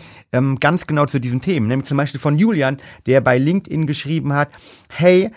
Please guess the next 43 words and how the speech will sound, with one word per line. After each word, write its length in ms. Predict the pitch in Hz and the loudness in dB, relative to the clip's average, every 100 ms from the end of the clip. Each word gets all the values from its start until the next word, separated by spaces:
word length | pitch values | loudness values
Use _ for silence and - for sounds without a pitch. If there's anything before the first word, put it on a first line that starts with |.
| - | -12
was 160 | - - | -8 -4
kann 160 | 180 190 | -2 -2
ich 140 | - | 0
eigentlich 220 | 156 143 | -2 0
machen, 260 | 139 151 160 | -2 -2 -4
liebes 200 | 143 - | -4 -4
Brain 200 | 151 151 | -2 -2
Effect 320 | - 151 - | -2 -6 -6
Team, 300 | 165 160 160 - - _ | -4 -2 -4 -8 -20 _
um 220 | 139 139 | 0 0
gut 260 | 113 160 - | 0 -2 0
durch 120 | 151 | -2
die 100 | 131 | -4
Feiertage 640 | - 127 127 120 104 98 | -6 2 2 2 -2 -4
zu 120 | - 101 | -6 -4
kommen? 320 | 107 95 92 | -2 -2 -2
Habt 200 | 151 - | -4 -2
ihr 60 | |
dort 160 | 131 123 | 0 0
irgendwelche 460 | 147 151 139 123 120 | 0 0 0 -2 -2
Tipps 240 | 196 - | -4 -2
und 160 | 123 127 | -6 -2
Tricks?“ 300 | 165 160 - | -4 -6 -6
Viele 220 | 160 151 | -2 -2
Grüße, 480 | 120 131 - 127 123 - - - | 2 0 2 0 0 -12 -20 -10
Julian 720 | 110 104 123 120 113 110 113 - - - | -6 0 2 4 4 2 0 -6 -20 -8
aus 480 | 104 104 104 - _ | -4 -4 -4 -8 _
Berlin. 680 | 113 98 113 127 165 110 80 - - - - | -8 0 2 2 0 -2 -6 -12 -20 -20 -4
Und 280 | 127 135 127 | 0 0 0
die 100 | 131 | -2
Silvi 380 | 120 208 185 170 | 2 2 2 -2
hat 200 | 156 156 | -2 -4
in 100 | 151 | -4
einem 200 | 151 151 | 0 0
der 100 | 131 | 0
Kommentare 540 | 135 120 - 151 156 | 0 0 -2 -4 -2
unter 220 | 156 156 | -2 0
dem 100 | 139 | -2
Podcast, 600 | - 160 - 151 143 - | -2 -2 0 0 0 -2
ähm, 180 | 120 117 | -2 -2
folgende 720 | - 160 165 170 165 156 151 147 | -2 0 2 2 2 0 -2 -4
Frage 400 | - - 139 160 | -14 -2 0 2
hinterlassen. 600 | 156 147 143 139 - 135 | 0 -2 -2 -2 -4 -10